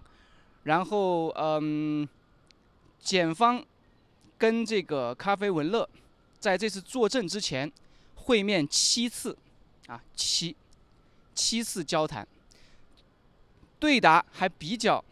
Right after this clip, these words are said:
对吧？对答如流啊，跟检方。等到我们 C 的开始问问题的时候，他一个问题至少要停顿五秒到十秒，这算短的，还没说长的，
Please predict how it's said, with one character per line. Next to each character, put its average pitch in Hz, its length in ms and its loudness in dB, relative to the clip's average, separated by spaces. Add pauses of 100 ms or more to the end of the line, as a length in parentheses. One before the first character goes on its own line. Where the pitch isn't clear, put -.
(580)
对 143 100 -8
吧？ 123 100 -8 (140)
对 196 160 0
答 147 180 4 (100)
如 147 140 -8
流 139 200 -4 (180)
啊， 123 160 -14 (240)
跟 170 140 -4
检 135 180 -4
方。 131 160 -10 (760)
等 196 120 0
到 269 120 8
我 180 180 6
们 208 100 0
C 302 200 0
的 196 100 4
开 202 140 2
始 196 100 0
问 214 120 2
问 240 140 0
题 151 100 -4
的 143 60 -4
时 131 120 -8
候， 123 100 -6
他 190 180 0
一 196 100 -4
个 208 80 -4
问 220 160 0
题 156 140 -6
至 233 180 -6
少 175 160 0
要 156 160 2
停 139 300 -10
顿 170 200 -2 (1000)
五 160 140 -2
秒 175 160 4
到 175 140 2
十 - 240 -6
秒， 151 160 -6 (380)
这 220 160 -2
算 226 240 2 (320)
短 127 240 2
的， 143 120 -6 (380)
还 175 180 2
没 175 160 0
说 196 160 -4
长 131 360 -6
的， 156 120 -8